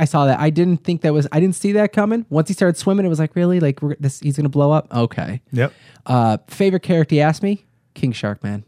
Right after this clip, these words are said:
Speaker 2: You like King
Speaker 1: King
Speaker 2: Shark?
Speaker 1: Shark was fucking
Speaker 2: Do you know who does
Speaker 1: great.
Speaker 2: the voice?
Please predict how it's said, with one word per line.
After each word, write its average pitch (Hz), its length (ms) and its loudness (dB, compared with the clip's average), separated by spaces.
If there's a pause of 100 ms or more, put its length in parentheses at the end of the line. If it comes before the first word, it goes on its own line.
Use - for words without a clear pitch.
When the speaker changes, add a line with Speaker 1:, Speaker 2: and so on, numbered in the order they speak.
(640)
Speaker 2:
You 123 100 0
like 113 140 0
King 120 180 0
Speaker 1:
King 123 160 2
Speaker 2:
Shark? 123 120 4
Speaker 1:
Shark 131 240 2
was 104 160 -2 (340)
fucking 113 500 -2
Speaker 2:
Do - 100 0
you 139 60 6
know 135 60 4
who 135 80 6
does 123 200 4
Speaker 1:
great. - 20 -4
Speaker 2:
the 113 60 -2
voice? 120 420 2